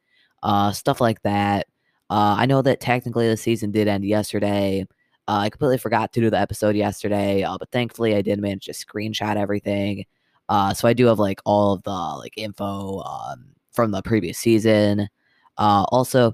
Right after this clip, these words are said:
YouTube video should be coming out. My guess is it'll be done by Wednesday.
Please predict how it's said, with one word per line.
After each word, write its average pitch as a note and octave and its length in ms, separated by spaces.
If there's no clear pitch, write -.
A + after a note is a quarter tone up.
YouTube B2+ 300
video A#2+ 400
should B2 240
be C#3 80
coming B2+ 320
out. A2+ 340
My G#2+ 120
guess A2+ 260
is A2 160
it'll G#2 160
be G#2+ 100
done G2+ 360
by F2+ 180
Wednesday. G#2 960